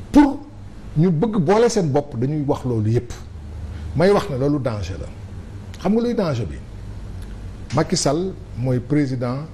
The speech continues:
jusqu'au deux avril. Parce que defe naa premier avril wala deux avril lay président bu bees bi fa, lay prêter serment. Su deux avril weesoo, Macky Sall n'est plus président de la République. Et il ne peut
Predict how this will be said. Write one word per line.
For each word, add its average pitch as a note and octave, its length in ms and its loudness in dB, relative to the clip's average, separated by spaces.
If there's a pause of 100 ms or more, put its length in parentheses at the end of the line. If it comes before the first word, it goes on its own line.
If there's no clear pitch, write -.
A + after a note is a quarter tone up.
(300)
jusqu'au B2+ 480 0
deux A2+ 300 0
avril. E2+ 240 -6 (1500)
Parce - 120 -8
que A2+ 100 -2
defe G#2+ 180 0
naa C3+ 280 0 (360)
premier C3 320 4
avril A2+ 340 -2
wala A2 220 0
deux A2+ 260 -2
avril G#2+ 300 -2
lay G2+ 140 -2
président G2 420 -4
bu F2+ 100 -4
bees F2+ 280 -2
bi G2 80 -2 (280)
fa, - 300 -8
lay G2 140 2
prêter G2 340 -4
serment. - 280 -6 (1300)
Su - 160 0
deux G#3+ 200 4 (100)
avril E3 380 0 (260)
weesoo, D#3+ 580 0 (440)
Macky C#3 240 -2
Sall C#3 200 0
n'est B2+ 200 -2 (240)
plus D4 300 4 (220)
président A2+ 380 -2
de F2+ 80 -6
la D#2+ 80 -8
République. - 400 -6 (460)
Et F#3 140 2
il G#3+ 160 6
ne A3 80 4
peut A3+ 240 -2